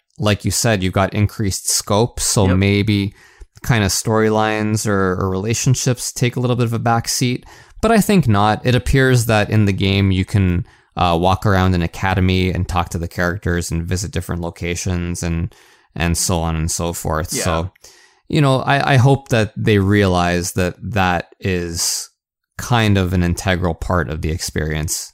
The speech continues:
Speaker 1: and that it's included. And, uh, yeah, ordinarily I'm not one to watch trailers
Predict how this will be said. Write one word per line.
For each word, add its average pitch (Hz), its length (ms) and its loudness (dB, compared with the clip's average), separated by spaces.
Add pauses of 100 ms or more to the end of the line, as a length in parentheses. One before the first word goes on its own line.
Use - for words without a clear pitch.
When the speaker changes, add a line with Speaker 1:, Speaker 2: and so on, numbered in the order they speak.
Speaker 1:
and 87 220 -2
that 85 100 -2
it's 80 180 -6
included. 85 540 -4 (640)
And, 92 380 -2
uh, 90 340 -2
yeah, 135 240 2
ordinarily 160 520 4
I'm 143 100 4
not 147 180 0
one 139 280 2
to 123 120 -4
watch 120 400 0
trailers 123 880 0